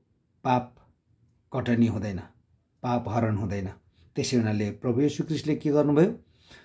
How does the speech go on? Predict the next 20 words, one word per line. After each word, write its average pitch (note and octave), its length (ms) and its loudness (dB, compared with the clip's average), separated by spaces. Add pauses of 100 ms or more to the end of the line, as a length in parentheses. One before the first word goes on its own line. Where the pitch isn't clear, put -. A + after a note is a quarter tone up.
(140)
कन्या C3 280 2
मरियमको A2 420 2
गर्भ, A2 320 0
त्यही B2+ 300 -2
पनि A2 320 0 (340)
मेन्सुरेन्स D3 720 4
अथवा A2+ 480 -2
महिनामारी C#3 520 2
हुनुभन्दा A2+ 460 0
अगाडि A2 300 0
नै B2 200 2 (300)
उहाँको A#2 260 -2
गर्भ G#2 440 -2
रोज्नुभयो A#2+ 600 0 (140)
र A#2 80 -4
त्यो A2+ 180 -2
गर्भमा G#2+ 400 -2
आउनुभयो। G2+ 400 -6 (1300)
र B2 60 2
योसेफको B2+ 840 2